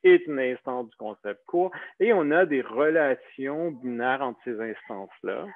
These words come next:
OK, qui représentent, euh, des choses comme ici le fait que Roger suit ce cours-là en particulier. Si on regarde qu'est-ce qu'on peut faire en termes d'inférence, donc en, en informatique, ce qu'il faut réaliser,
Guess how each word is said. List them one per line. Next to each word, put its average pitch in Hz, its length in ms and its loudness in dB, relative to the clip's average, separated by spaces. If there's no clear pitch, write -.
OK, - 300 -18
qui 185 120 -2
représentent, 131 920 0
euh, 110 320 -4
des 113 120 -6
choses 147 300 -4
comme 113 220 -4
ici 143 340 -6
le 123 160 0
fait 143 240 -4
que 135 120 -6
Roger 107 800 -8
suit 120 420 -8
ce 151 60 2
cours-là 117 640 0
en 143 140 4
particulier. - 640 -4
Si 277 60 4
on 302 80 8
regarde 254 400 6
qu'est-ce 254 200 0
qu'on 247 120 6
peut 202 160 6
faire 269 220 4
en 190 100 4
termes 202 240 2
d'inférence, 170 800 0
donc 165 220 -2
en, 160 160 -4
en 156 180 -4
informatique, 170 600 -2
ce 190 60 -4
qu'il 175 100 -8
faut 185 140 -2
réaliser, 160 800 0